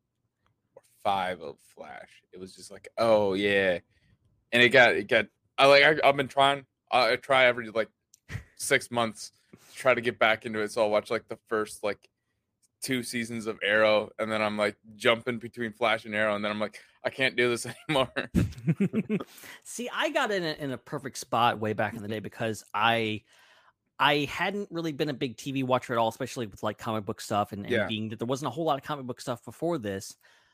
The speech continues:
Speaker 2: Um, but my ultimate, like, introduction to this was Agents of shield. It was
Speaker 1: Mm-hmm.
Speaker 2: a show that I was like,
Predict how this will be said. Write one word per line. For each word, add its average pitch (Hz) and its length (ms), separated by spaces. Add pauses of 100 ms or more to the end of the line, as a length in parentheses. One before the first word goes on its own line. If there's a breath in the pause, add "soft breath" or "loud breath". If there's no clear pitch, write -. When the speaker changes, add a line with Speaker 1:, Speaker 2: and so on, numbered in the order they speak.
(300 soft breath)
Speaker 2:
Um, 117 560 (220)
but 151 160
my 151 540 (120)
ultimate, 131 440
like, 113 160 (100)
introduction 127 460
to 123 60
this 113 180
was 104 220
Agents 107 360
of 131 80
shield. - 380 (520)
It 104 120
was 120 80
Speaker 1:
Mm-hmm. 120 40
Speaker 2:
a - 20
show 123 280
that 123 180
I 135 520
was 120 200
like, 117 320